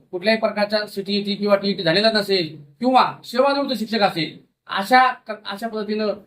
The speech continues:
तिथं कंत्राटी पद्धतीने नियुक्ती करायची, त्यांना पंधरा हजार रुपये मानधन द्यायचं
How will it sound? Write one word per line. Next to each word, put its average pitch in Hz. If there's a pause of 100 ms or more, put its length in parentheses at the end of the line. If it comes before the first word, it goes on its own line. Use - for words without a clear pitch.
तिथं 190
कंत्राटी 220
पद्धतीने 208
नियुक्ती 208
करायची, 208 (120)
त्यांना 196
पंधरा 202
हजार 190
रुपये 202
मानधन 202
द्यायचं 208